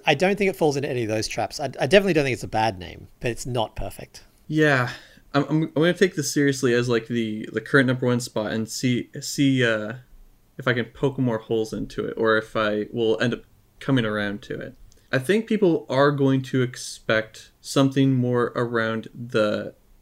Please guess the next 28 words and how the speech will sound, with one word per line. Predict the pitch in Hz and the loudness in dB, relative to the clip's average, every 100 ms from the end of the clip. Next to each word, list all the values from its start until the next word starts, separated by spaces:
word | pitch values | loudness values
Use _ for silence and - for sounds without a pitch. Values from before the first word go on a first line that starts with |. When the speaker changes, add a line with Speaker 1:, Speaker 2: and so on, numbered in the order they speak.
| _ | _
Speaker 2:
society. | - 131 127 113 - | -4 -4 0 -2 0
May-, | 131 139 - | -2 -2 0
maybe, | 147 185 175 127 | 4 4 4 2
could | 127 160 | 4 2
we | 156 160 | 4 2
reframe | 143 196 226 208 196 | 4 4 2 0 0
the | 151 | 0
game | 127 127 123 131 | 2 4 4 4
slightly | - 113 104 104 104 | 0 0 0 0 -4
to | - 123 | -2 -2
work | 123 | 0
better | 127 120 | 0 0
with | 117 | -2
the | |
title, | - 127 113 98 | -2 0 2 0
I | |
wonder? | - 80 - 131 - - _ _ - | -4 -6 -10 -12 -16 -20 _ _ 0
Speaker 1:
No, | 160 | 0
I've | 156 | 2
been | 214 | 0
considering | 214 - 139 117 | -2 -4 -2 -2
that. | 95 | 0
I've | 117 117 | 0 2
not | 151 - | 2 2
been | 180 180 | -2 -2
commissioning | 147 131 143 127 110 120 | -2 -2 -2 -4 -6 -6
more | 113 120 - | -2 -2 0
art | 117 117 | 2 2